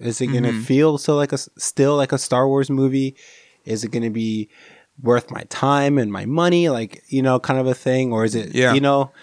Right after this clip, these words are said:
Speaker 1: um, or is it, <laughs> or, or am I gonna be the guy like, "You know what? I'm just gonna watch some, the regular episodes, you know, the main sto-, you know, um, movies," you know, kinda similar to, uh, for those who read comic books, you know, if there's a big comic book event,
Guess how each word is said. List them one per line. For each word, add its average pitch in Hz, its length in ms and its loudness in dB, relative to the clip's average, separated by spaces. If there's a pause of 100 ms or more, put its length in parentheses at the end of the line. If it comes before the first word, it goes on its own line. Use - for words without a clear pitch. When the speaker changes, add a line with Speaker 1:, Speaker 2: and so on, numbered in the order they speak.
(380)
Speaker 1:
um, 107 500 -6
or 131 160 4
is 139 100 2
it, 135 300 -4
<laughs> - 40 -14
or, 120 160 -8 (420)
or 139 160 4
am 139 100 2
I 151 80 4
gonna 151 140 4
be 147 80 4
the 139 100 4
guy 127 220 2
like, 123 220 -2
"You 143 80 2
know 160 120 0
what? 156 260 0 (160)
I'm 139 100 4
just 139 120 0
gonna 139 160 4
watch 123 200 2
some, 117 440 -6 (160)
the 120 80 4
regular 113 680 -2
episodes, 101 800 -6
you 123 120 0
know, 113 140 2
the 107 120 -4
main 110 440 -4 (500)
sto-, - 380 -6
you 113 160 -2
know, 98 420 -8
um, 98 520 -8 (640)
movies," 120 640 0
you 120 140 -4
know, 117 100 -2
kinda 185 240 2
similar 156 460 2
to, 131 500 -2 (600)
uh, 113 160 0
for 131 160 0
those 135 200 4
who 131 100 2
read 120 180 2
comic 127 380 -2
books, - 380 -4
you 120 140 -2
know, 117 220 -2
if 104 140 -14
there's 120 180 2
a 117 80 4
big 127 260 0
comic 123 380 0
book 123 160 0
event, 123 640 0